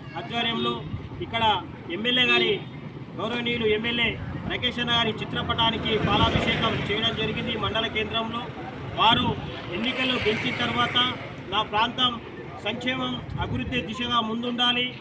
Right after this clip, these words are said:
ఇక్కడ ఈ ప్రాంతం విద్యలో కానివ్వండి, వైద్యంలో కానివ్వండి, బ్రహ్మాండంగా ఉండాలనే ఒక సంకల్పంతో వారు ఈ నిజామాబాద్ నుంచి పడితే హైదరాబాద్ దాకా సంబంధిత ముఖ్యమంత్రుల చుట్టూ, ఉప ముఖ్యమంత్రుల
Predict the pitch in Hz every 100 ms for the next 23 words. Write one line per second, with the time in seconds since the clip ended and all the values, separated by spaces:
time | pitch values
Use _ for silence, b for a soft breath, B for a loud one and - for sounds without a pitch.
0 | - - - - 254 240 233 214 247 247
1 | 254 220 - - - 190 - 254 247 240
2 | 240 240 254 202 208 247 247 240 226 233
3 | 240 233 226 202 202 233 254 254 240 226
4 | 240 240 233 220 208 208 214 240 233 233
5 | 247 220 214 226 226 - - - 175 185
6 | 190 254 254 254 247 247 233 233 240 202
7 | 214 240 247 247 233 226 226 226 202 -
8 | - 185 233 247 240 240 220 202 254 240
9 | 247 240 240 233 233 - 254 247 - -
10 | 247 247 214 240 233 226